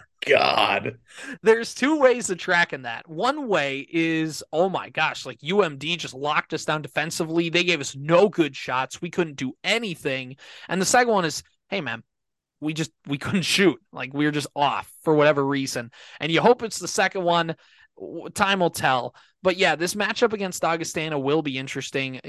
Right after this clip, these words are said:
Speaker 2: Getting the, winning the boards is gonna be something that's gonna be very, very instrumental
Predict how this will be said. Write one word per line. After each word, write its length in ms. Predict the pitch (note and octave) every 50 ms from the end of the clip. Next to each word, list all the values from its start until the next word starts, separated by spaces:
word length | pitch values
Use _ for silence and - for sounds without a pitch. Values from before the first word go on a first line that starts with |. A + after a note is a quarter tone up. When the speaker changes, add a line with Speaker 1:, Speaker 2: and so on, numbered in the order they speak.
| C#3 C3
Speaker 2:
Getting 320 | C#3+ D#3+ E3 F3 F3+ E3+
the, 80 | E3+ -
winning 340 | D#3 D3 E3 F#3+ A3 A#3+
the 100 | A#3+ G#3+
boards 460 | E3+ C3+ D3+ D3 D3 D3+ D3+ D3 C#3+ -
is 140 | C#3 C3+
gonna 180 | C#3 D3+ C#3+ D3
be 140 | C#3 C#3 C3
something 500 | - - D#3 C#3 C#3 - D#3 D3 C#3+ C#3
that's 200 | C3+ C3 - -
gonna 200 | - D3 C#3 C#3
be 360 | C3+ C3+ C3 C3 B2+ B2+ C3 - - - - - _ _
very, 480 | - D3 E3+ F3 G3 G3 F#3+ F3+ E3+ D#3
very 640 | D3+ C#3+ C#3 C3+ C#3+ E3 E3 E3 D#3+ D3+ C#3+ C#3
instrumental 720 | C#3 C3+ - - - C3+ B2+ B2+ B2+ C3 C3+ C3 B2+ C3